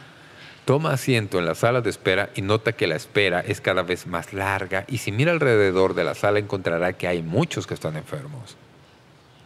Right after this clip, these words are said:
Cuando me reemplazaron las rodillas, fui a ver al médico ortopédico y todos los que estaban ahí tenían algún aparato para <laughs> ayudarles a moverse, muletas y caminadores,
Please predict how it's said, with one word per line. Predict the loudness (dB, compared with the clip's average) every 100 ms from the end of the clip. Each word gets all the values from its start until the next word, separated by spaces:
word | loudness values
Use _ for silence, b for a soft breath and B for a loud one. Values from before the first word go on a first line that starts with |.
| -20 -8 0
Cuando | 2 2
me | 2
reemplazaron | 2 0 2 0 2 0 0
las | 0 0
rodillas, | 0 2 2 0 -6 -12 -14 B B B
fui | 0 2
a |
ver | 4 2
al | 2
médico | 2 2 2 0
ortopédico | 0 0 2 0 -2 -8 -10 -6
y | 0 2
todos | 4 2 2
los | 0
que | 0
estaban | 0 0 0 0
ahí | 0
tenían | 2 2 2 2
algún | 0 0 0
aparato | 2 2 2 0
para | 2 2
<laughs> |
ayudarles | 0 0 0 0 -2 -4 -6
a |
moverse, | -6 -2 -2 -4 -6 -6 -6 -10 -20 B B -6 -4 -2
muletas | 0 2 0 2 0 0 -4 B B -12 -10 -4
y | -2
caminadores, | 0 -2 -2 -2 0 0 0 -2 0 0 -2 -6